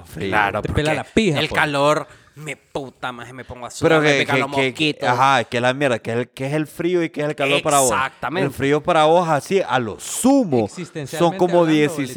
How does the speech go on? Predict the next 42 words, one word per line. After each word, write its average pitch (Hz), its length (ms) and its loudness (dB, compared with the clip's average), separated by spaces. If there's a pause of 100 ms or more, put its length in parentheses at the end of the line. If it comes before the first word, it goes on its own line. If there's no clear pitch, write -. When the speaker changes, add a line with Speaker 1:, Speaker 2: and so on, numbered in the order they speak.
(100)
Speaker 3:
literal. 117 160 -10
Speaker 1:
No, 143 200 -2
el 101 140 -2
frío 120 420 -4
de 98 140 -4
sus 92 180 -14
labios. 101 400 -8 (400)
Pero 170 200 4
bueno, 151 320 2 (100)
<laughs> 98 40 -20
ni 139 140 -8
modo. 143 320 -4 (540)
Speaker 2:
Exactamente. 190 640 0
Speaker 1:
El 381 60 2
frío 220 280 4
para 214 200 4
vos 196 280 4
son 208 380 -4 (160)
quince 185 340 -2
grados, 135 360 4
digamos, 117 380 2
así. 143 240 -4
Ay, 127 200 0
uy, 349 760 -4
te, - 140 -18
que - 80 -20
te - 120 -16
Speaker 2:
Sí, 247 100 -14
Speaker 1:
fuiste 285 140 -6
Speaker 2:
lo 185 160 2
más 214 140 2
Speaker 1:
lejos. 185 160 4
Speaker 2:
bajo, 247 300 0
lo 220 140 -4
más 196 180 -4
bajo, 190 360 -2
ocho 180 300 -4
grados 139 360 -2
allá 127 160 -6
en 127 80 -12
mi 120 80 -14
pueblo. 92 240 -12